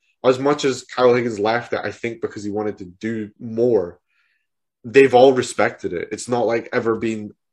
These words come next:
more, like, molded to be something completely new, as interesting and dynamic as it is. It's still Power Rangers, but in, just in a, a refreshing way,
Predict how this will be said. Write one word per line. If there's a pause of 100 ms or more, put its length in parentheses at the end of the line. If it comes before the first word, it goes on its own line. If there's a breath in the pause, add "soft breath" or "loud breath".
(180)
more,
like, (160)
molded
to
be
something
completely
new, (580)
as
interesting
and
dynamic
as
it
is.
It's
still
Power
Rangers, (140)
but
in,
just
in
a,
a
refreshing
way,